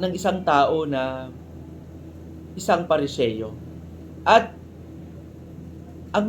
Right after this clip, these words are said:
mga tao ay talagang nagmamasid sa kanya.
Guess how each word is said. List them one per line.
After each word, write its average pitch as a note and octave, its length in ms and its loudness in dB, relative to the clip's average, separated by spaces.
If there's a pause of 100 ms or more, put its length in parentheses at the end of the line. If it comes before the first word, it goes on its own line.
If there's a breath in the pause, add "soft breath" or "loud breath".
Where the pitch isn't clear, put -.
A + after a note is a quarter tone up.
mga G#3 220 4 (1040)
tao F#3+ 480 10
ay E3+ 240 4
talagang E3 420 6
nagmamasid D3+ 680 2
sa C#3+ 100 -2
kanya. A#2+ 460 -2